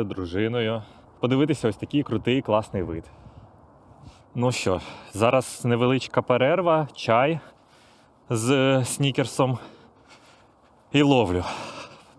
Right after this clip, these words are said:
Бо в мене залишилось десь дві, дві з половиною години,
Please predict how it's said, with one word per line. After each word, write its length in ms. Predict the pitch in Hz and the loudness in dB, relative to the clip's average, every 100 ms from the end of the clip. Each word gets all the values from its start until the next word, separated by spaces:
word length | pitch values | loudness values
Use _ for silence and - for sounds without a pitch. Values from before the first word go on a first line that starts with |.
| - | -2
Бо 440 | 113 120 117 120 113 - _ - - - - _ _ | 2 4 4 2 -2 -14 _ -20 -20 -20 -20 _ _
в 40 | 117 | 0
мене 200 | 131 135 | 2 4
залишилось 580 | 120 135 123 - 113 98 | 4 2 0 0 0 2
десь 260 | 104 98 | 0 0
дві, 380 | 95 107 120 127 | -2 0 2 2
дві 180 | 101 107 | 0 -4
з 60 | |
половиною 480 | - 113 110 113 110 | 0 0 2 2 2
години, 540 | 104 107 127 156 135 | 2 2 0 2 0